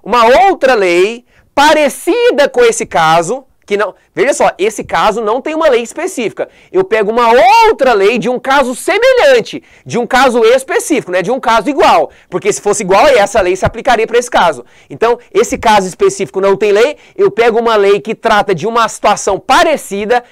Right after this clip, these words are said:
semelhante, análoga e aplico ao caso em concreto. Mas perceba, é, essa, essa lei, essa outra lei, ela não necessariamente vai ser benéfica pro agente.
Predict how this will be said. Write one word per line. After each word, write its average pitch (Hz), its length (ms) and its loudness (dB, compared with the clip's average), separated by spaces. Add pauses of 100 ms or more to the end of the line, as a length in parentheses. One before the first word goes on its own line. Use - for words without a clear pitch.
(120)
semelhante, 254 960 -2 (220)
análoga 294 800 2 (160)
e 226 100 -4
aplico 247 640 -4
ao 220 180 0
caso 196 440 0 (180)
em 185 160 -6
concreto. 185 640 -6 (240)
Mas 233 220 -2
perceba, 202 640 -2 (720)
é, 180 420 0 (720)
essa, 170 300 -6
essa 285 320 0
lei, 214 200 0 (160)
essa 214 320 0
outra 202 260 -2
lei, 202 300 -2 (200)
ela 175 160 -2
não 180 180 -4
necessariamente 208 640 -4
vai 262 100 0
ser 247 160 -6
benéfica 180 440 -4
pro 175 120 -4
agente. 135 380 -6